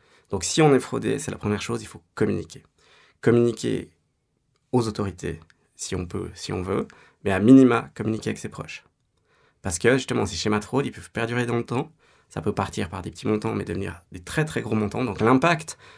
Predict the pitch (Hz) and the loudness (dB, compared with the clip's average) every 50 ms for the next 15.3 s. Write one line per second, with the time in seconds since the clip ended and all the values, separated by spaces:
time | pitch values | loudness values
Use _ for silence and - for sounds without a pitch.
0 | - _ _ - 104 107 104 - - - 123 131 151 165 143 107 - - 95 98 | -20 _ _ -2 0 0 0 -2 -4 0 2 4 4 4 2 0 -2 -6 -4 -4
1 | 95 95 104 120 139 147 143 131 127 113 117 123 123 113 101 - 113 107 - - | -2 0 4 6 6 8 8 6 4 2 0 -2 -2 -2 -4 -6 -6 -8 -6 -4
2 | 110 101 95 98 - 104 104 117 175 170 - - - _ _ _ _ _ _ _ | -2 -2 -2 -4 -4 -2 -2 -2 -2 -4 -10 -16 -20 _ _ _ _ _ _ _
3 | _ - - - 101 101 101 - - - - - 95 98 104 107 123 127 131 110 | _ -12 -6 -2 -2 -2 -2 -4 -8 -10 -10 -10 -6 -2 0 0 0 0 0 -2
4 | 92 90 101 101 - - 107 107 104 - - 131 131 - - - - - 104 98 | -2 -4 -6 -8 -6 -4 -4 -2 -2 -2 -2 -4 -4 -4 -6 -8 -6 -6 -4 -4
5 | 101 98 98 92 - - 107 110 104 107 - 110 110 143 160 131 - - _ _ | -2 -4 -4 -4 0 0 2 2 2 0 -2 -4 -4 -4 -4 -6 -8 -12 _ _
6 | _ _ _ _ - - 98 110 110 - - - - - 98 95 98 95 110 101 | _ _ _ _ -20 -18 -14 -12 -10 -10 -12 -14 -16 -16 -14 -12 -10 -8 -8 -10
7 | - - 107 104 - - 113 113 127 - - _ _ _ - - - 95 92 87 | -8 -10 -10 -10 -10 -8 -6 -6 -6 -6 -10 _ _ _ -12 -10 -8 -6 -8 -8
8 | - - _ - 101 - - 147 135 - 110 98 107 117 127 127 117 - - - | -10 -12 _ -12 -10 -4 -4 -2 0 0 0 0 0 2 2 2 0 0 -2 -2
9 | 113 110 - - 107 101 107 120 - - - - _ _ _ _ _ _ _ - | -2 -2 -2 -4 -4 -4 -4 -6 -8 -10 -16 -20 _ _ _ _ _ _ _ -12
10 | 87 - - - - - 131 123 113 - - 107 101 101 - - 104 98 - 104 | -10 -6 -6 -6 -2 2 2 2 2 2 0 -2 -4 -4 -4 -4 -4 -4 -4 -6
11 | 92 95 90 95 92 - 107 117 143 - - - - - _ - - 98 - - | -6 -4 -6 -6 -6 -4 -4 -4 -4 -6 -12 -20 -20 -20 _ -12 -12 -10 -4 -2
12 | 120 107 - 117 117 113 117 127 127 - - 98 92 98 92 95 95 95 90 - | -2 0 2 2 0 2 0 -2 -2 -2 -2 -2 0 0 -2 -2 -2 -4 -4 -4
13 | 101 104 104 117 104 - 104 - 107 101 104 104 104 104 - - - - - - | -4 -4 -2 -2 -4 -4 -2 -2 -2 0 0 0 0 -2 -4 -8 -12 -14 -12 -10
14 | 98 98 95 98 101 98 - - 101 104 117 127 131 - - - - 95 - 90 | -8 -8 -6 -6 -8 -8 -8 -4 -2 -2 -2 -2 -2 -4 -8 -10 -12 -14 -12 -10
15 | 90 - - 120 135 156 | -10 -4 0 0 0 0